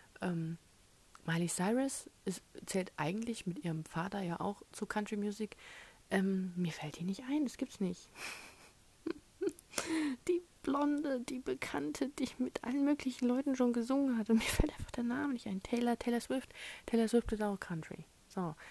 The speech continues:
LeAnn Rimes ist, glaub ich, Country. Das sind alles so andere Zweige von Country. Und das ist trotzdem Country-Musik. Und trotzdem war sie auch auf meiner Country-Liste. Aber Chris Stapleton ist zum Beispiel auch Country. Chris Stapleton hat mit Pink zusammengesungen.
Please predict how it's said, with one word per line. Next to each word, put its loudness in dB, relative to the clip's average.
LeAnn 4
Rimes 2
ist, -4
glaub -4
ich, -8
Country. -6
Das 0
sind 0
alles -2
so -2
andere 2
Zweige 0
von -6
Country. -6
Und -4
das 0
ist -8
trotzdem -6
Country-Musik. -6
Und -6
trotzdem -4
war -2
sie -4
auch -4
auf -10
meiner -4
Country-Liste. -6
Aber 0
Chris -2
Stapleton 0
ist -2
zum -4
Beispiel -10
auch -6
Country. -6
Chris -2
Stapleton 0
hat -4
mit -4
Pink 0
zusammengesungen. -2